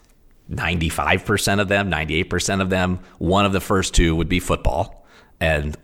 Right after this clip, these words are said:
the other of the first two would be Catholic. I mean, those would be, that's what we tend to find o-, time over time. And we're known for those things for good reason. And I'm certainly, you know, by not focusing on <laughs> those things explicitly, certainly not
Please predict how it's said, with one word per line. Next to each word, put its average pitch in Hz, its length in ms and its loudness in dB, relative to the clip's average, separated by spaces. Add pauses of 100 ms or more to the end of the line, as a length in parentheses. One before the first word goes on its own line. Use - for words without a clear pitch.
(320)
the 98 200 0
other 95 240 6
of 80 80 0
the 78 60 -2
first - 240 0
two 82 160 2
would 78 100 0
be 82 100 0
Catholic. - 580 0
I - 40 0
mean, 76 140 0
those 82 180 2
would 80 120 -2
be, 80 340 0 (260)
that's 85 240 0
what 90 160 0
we 87 160 -2
tend 95 300 0
to 90 60 0
find 85 480 0
o-, 90 160 0
time 85 360 -2
over 80 160 0
time. 87 420 0
And 90 280 2 (600)
we're 101 160 4
known 87 340 4
for 101 120 -2
those 90 240 2
things 80 260 -2
for - 120 -2
good 82 180 0
reason. 80 340 0
And 98 120 0
I'm 80 140 -2
certainly, 80 760 -2
you 87 160 -8
know, 69 400 -6
by 78 220 -2
not 80 440 -2
focusing 90 560 0
on 87 140 2
<laughs> - 80 12
those - 180 6
things 95 260 2
explicitly, 85 600 0
certainly 80 400 0
not 76 440 -2